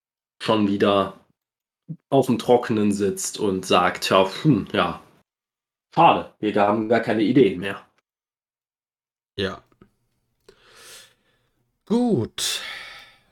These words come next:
Speaker 2: Dann machen wir mal weiter. Wir haben noch, ja, ein Thema, zwei Themen, drei Themen. Das ist so alles, äh,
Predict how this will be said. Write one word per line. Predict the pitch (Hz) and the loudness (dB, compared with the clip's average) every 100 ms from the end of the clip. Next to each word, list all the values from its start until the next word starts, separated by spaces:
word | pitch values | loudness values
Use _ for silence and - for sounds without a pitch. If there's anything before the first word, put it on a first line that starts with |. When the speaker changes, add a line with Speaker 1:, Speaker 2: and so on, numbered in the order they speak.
| _ - _ | _ -20 _
Speaker 2:
Dann | 113 117 123 131 165 208 220 - _ - - - _ _ _ | 2 4 6 4 2 0 -4 -18 _ -20 -20 -20 _ _ _
machen | 117 131 139 | 0 2 4
wir | 156 | 4
mal | 151 147 | 6 6
weiter. | 135 156 - 143 | 6 4 2 0
Wir | 143 135 | 2 0
haben | 139 160 | 0 0
noch, | 151 143 139 - - 123 - - | 0 0 0 -6 -18 -18 -18 -12
ja, | 110 110 117 120 107 101 - | 0 4 6 4 2 -2 -2
ein | 117 127 151 | 4 6 6
Thema, | 151 151 143 143 139 135 | 2 2 4 6 6 4
zwei | - - 117 131 139 | 0 4 6 6 4
Themen, | 123 143 131 127 | 0 -2 0 0
drei | 110 113 127 | -2 0 0
Themen. | 127 131 123 | 0 0 0
Das | 117 104 | -2 -4
ist | 120 | -6
so | - - | -4 -2
alles, | 107 117 113 - | 4 4 4 0
äh, | - 104 107 | -2 2 4